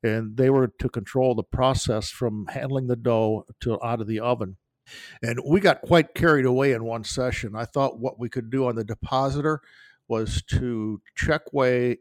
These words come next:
each lane across the oven band and each dough ball that came out. And then we could take that information and feed it back to a servo at the depositor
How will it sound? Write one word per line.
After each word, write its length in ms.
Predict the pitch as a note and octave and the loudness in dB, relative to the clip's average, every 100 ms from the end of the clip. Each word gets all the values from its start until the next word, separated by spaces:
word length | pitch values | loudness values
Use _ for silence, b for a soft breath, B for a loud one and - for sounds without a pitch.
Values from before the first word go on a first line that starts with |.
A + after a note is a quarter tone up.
| - | -2
each 420 | D#3+ F3+ - - _ | -2 -2 -6 -8 _
lane 720 | B2+ A#2 C3 C#3 B2+ A2 G#2+ G#2 _ - | -12 -6 -2 0 0 -2 -6 -12 _ -20
across 480 | - - B2 B2+ - | -16 -2 0 0 -2
the 160 | A2+ A2 | -10 -6
oven 320 | B2+ C3 A#2+ | -4 -4 -6
band 360 | G#2+ G2+ G2+ G#2 b b b b b | -6 -8 -8 -12 b b b b b
and 160 | B2+ A#2 | -6 0
each 340 | D#3+ E3+ - | 0 0 -6
dough 200 | A#2+ C#3 | -2 0
ball 320 | D#3 A2+ G2+ G#2 | 0 -2 -4 -6
that 140 | G2 | -10
came 320 | - B2 G#2+ A#2 | -10 -6 -6 -4
out. 280 | A#2+ G2+ - | -6 -6 -10
And 160 | A2 | -8
then 120 | B2 | -4
we 100 | A#2+ | -4
could 220 | A2+ A2+ - | -2 -4 -2
take 260 | G3 G3+ | -2 0
that 120 | D#3 | -2
information 800 | C#3 C3+ C#3 B2+ C3 B2 - G#2 | -2 -2 -4 -4 -2 -4 -6 -8
and 160 | G2+ F#2+ | -8 -12
feed 300 | - D#3+ C3 | -4 -2 -2
it 160 | A2 | -4
back 340 | A#2 C#3 D3 - | -2 0 0 -2
to 100 | - | -2
a 60 | G#2+ | -2
servo 560 | - - A3 E3 A#2 G#2+ | -4 -4 -2 0 0 -2
at 80 | |
the 80 | G#2 | -2
depositor 800 | G2+ A2+ - D3+ D#3 - F#2+ F#2+ | -6 -6 -2 2 2 0 -10 -16